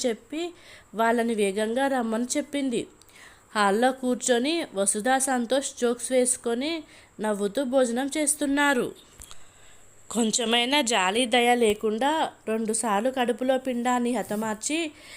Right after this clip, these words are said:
ఏమీ జరగనట్టు నవ్వుతూ భోజనం చేస్తున్న వాళ్ళని చూసి ఎంత ప్రయత్నిస్తున్నా కట్టలు తెంచుకొని వస్తున్న కోపాన్ని ఆపుకోలేక వేగంగా హాల్లోకి వచ్చింది అంజలి.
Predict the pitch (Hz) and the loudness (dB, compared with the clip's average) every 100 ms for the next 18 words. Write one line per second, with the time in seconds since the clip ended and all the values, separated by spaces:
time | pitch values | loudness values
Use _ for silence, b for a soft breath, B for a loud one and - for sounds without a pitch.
0 | B - 196 202 254 254 254 240 247 254 | B -2 0 2 2 4 4 4 2 2
1 | 254 240 247 214 196 208 220 277 330 285 | 2 0 -2 0 -2 -2 -4 -2 0 -2
2 | 208 220 214 247 262 269 262 262 247 240 | -2 -2 0 -2 0 2 0 0 0 2
3 | 226 220 220 208 190 196 202 294 320 302 | 2 2 0 0 0 0 2 2 0 -4
4 | B B B - 226 226 208 208 196 196 | B B B -4 -2 0 -2 2 0 0
5 | 226 233 - 240 240 294 330 - - 247 | -4 -2 -2 -2 -2 -2 -4 -8 -6 -4
6 | 277 226 262 277 262 262 269 262 254 - | -2 -2 0 -2 -2 -2 -2 0 -2 -2
7 | 247 233 220 202 196 226 233 233 202 180 | -4 -4 -4 -6 -4 -2 -2 -2 -4 -6
8 | 202 202 233 220 208 208 269 311 B B | -8 -6 -4 -2 -2 -2 -6 -8 B B
9 | B B 185 202 196 202 196 208 277 277 | B B -2 2 2 0 -2 0 -2 2
10 | 240 233 220 214 285 269 262 226 202 277 | 2 4 0 0 0 0 0 -2 0 0
11 | 302 285 285 240 | 0 2 4 2